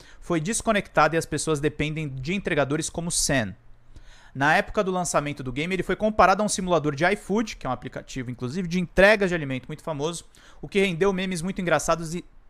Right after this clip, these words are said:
com os entregadores por aplicativo. E a realidade é realmente essa. Sam Bridges é um trabalhador que faz esse tipo de serviço por encomenda.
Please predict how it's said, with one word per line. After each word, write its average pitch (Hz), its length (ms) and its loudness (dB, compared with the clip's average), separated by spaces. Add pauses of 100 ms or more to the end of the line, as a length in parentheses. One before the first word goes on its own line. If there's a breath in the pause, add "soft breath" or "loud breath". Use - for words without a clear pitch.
com 170 120 -4
os 170 140 -2
entregadores 147 640 -2
por 156 220 -2
aplicativo. 147 680 -4 (480 loud breath)
E 135 60 2
a 151 60 6
realidade 185 480 4
é - 20 2
realmente 185 440 2
essa. 120 440 0 (380 soft breath)
Sam 202 240 -2
Bridges 196 340 0
é 208 60 0
um 196 40 -2
trabalhador 170 480 2
que - 80 -16
faz 170 180 -2
esse - 180 -6
tipo - 180 -10
de 139 100 -10
serviço 135 380 -4
por 147 100 -4
encomenda. 175 680 -2